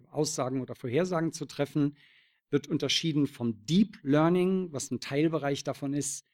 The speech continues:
das mit neuronalen Netzen arbeitet. Da komme ich gleich nochmal drauf zurück. Ganz plakativ, schwache K I,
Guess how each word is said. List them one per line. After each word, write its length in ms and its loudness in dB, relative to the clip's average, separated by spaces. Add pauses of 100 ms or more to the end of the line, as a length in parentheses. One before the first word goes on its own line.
(520)
das 260 0
mit 200 0
neuronalen 680 4
Netzen 360 0
arbeitet. 760 -2
Da 80 -8
komme 220 2
ich 300 -6
gleich 300 -2
nochmal 180 -2
drauf 200 -6
zurück. 360 2 (260)
Ganz 340 2
plakativ, 800 -4 (240)
schwache 400 2
K 180 -2
I, 460 4